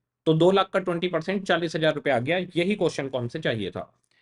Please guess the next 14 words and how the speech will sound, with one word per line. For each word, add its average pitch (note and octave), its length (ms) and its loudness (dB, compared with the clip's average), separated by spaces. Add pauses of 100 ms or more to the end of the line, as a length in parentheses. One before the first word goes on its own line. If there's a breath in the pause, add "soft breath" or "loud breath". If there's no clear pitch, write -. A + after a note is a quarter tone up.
(220)
तो E3 100 0
प्रॉफिट F3+ 380 4
प्लानिंग G3 340 2
के G#3 140 -2
केस F3+ 380 -4
में D3 280 -4 (400)
हम G3+ 240 2
लोग G3+ 180 6
को G3+ 140 2
अगर G#3 180 2
यूनिट F3+ 440 2
में G3+ 80 2
आंसर E3 420 -2
चाहिए D3 500 -2